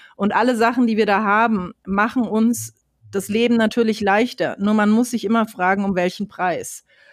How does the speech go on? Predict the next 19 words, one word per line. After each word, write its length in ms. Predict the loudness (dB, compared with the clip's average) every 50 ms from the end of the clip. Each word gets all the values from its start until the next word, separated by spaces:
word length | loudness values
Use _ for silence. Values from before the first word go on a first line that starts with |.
| _ _ _ _
Und 440 | 0 2 4 4 2 0 -2 -8 -14 -18 _ _ _ _ _ _ -20 -20 _ _ _
alles, 320 | 0 2 2 0 0 0
was 180 | 0 -2 0 0
Alexa 460 | 0 0 0 0 0 -2 -2 -2 -2
für 140 | 0 -2 0
mich 200 | 0 -2 -2 -2
kann, 240 | -2 0 0 0 0
kann 180 | 0 0 0
ich 160 | 0 0 0
eigentlich 260 | -2 -2 -2 -2 -2 -4
auch 80 | -6
selber. 540 | -4 -2 0 0 2 0 0 -4 -6 -6 -6
Also 180 | -4 -2 0 -2
es 120 | -2 0
geht 200 | -2 -2 0 2
immer 180 | 2 2 2 2
die 140 | 0 -2
Frage 400 | -6 -2 0 0 0 2 0 0
darum, 480 | 0 0 0 0 0 0 0 0 0 0